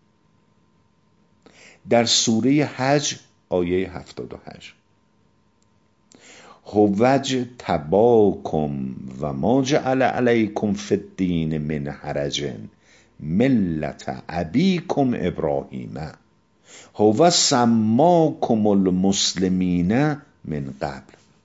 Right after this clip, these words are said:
خداوند شما رو برگزید، اجتباکم، مجتبا کرد، و از میان جمیع امتها انتخاب نمود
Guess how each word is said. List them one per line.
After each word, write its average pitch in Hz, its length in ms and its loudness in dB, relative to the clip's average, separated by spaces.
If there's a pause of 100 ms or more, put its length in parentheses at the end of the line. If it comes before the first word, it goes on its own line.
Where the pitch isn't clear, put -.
(1900)
خداوند 131 600 6
شما 131 300 2
رو 135 80 6
برگزید، 110 840 -2 (300)
اجتباکم، - 920 -6 (540)
مجتبا 92 640 0
کرد، - 320 -16 (1200)
و 101 100 2
از 120 460 2
میان 104 880 4
جمیع 107 920 2
امتها 82 800 -2
انتخاب 85 720 -4
نمود 110 260 -18